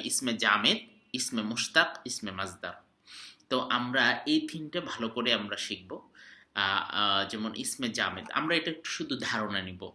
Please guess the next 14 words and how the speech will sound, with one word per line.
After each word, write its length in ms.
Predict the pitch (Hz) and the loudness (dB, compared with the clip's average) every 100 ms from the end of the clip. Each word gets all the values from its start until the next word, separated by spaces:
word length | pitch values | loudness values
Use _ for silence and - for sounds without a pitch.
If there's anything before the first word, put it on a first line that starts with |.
| - | -4
ইসিমের 400 | 135 147 147 131 | -2 -2 -2 -2
আরো 260 | 104 110 | 0 2
অনেক 320 | 110 117 123 | 4 4 4
প্রকার 300 | 127 120 123 | 2 -2 0
আছে, 280 | 113 - - - - - - | -2 -2 -8 -10 -20 -20 -8
এগুলো 240 | 113 110 107 | -2 4 6
আমরা, 280 | 104 101 98 | 6 2 2
কারণ 360 | 131 135 135 | 6 6 4
ইসিমের 440 | - 127 - 139 135 | -2 -4 -2 -2 -4
মধ্যে 280 | 135 120 123 | -6 0 2
আমরা 440 | 117 113 113 - | 4 4 2 2
যেটা 200 | 113 113 107 | -2 -2 -2
বলেছি 400 | 110 107 - 175 | -2 -2 -2 -4
যে, 260 | 123 110 | 0 0